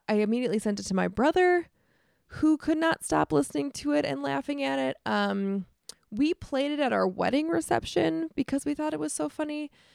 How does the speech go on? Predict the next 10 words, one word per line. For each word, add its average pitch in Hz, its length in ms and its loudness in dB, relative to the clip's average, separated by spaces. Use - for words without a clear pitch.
And 311 260 0
I 254 100 2
apologize 269 880 4
to - 180 -8
anyone 269 520 -2
who 202 480 -4
loves 196 320 -2
this 190 180 -2
song. 170 520 -2
Um, 190 720 2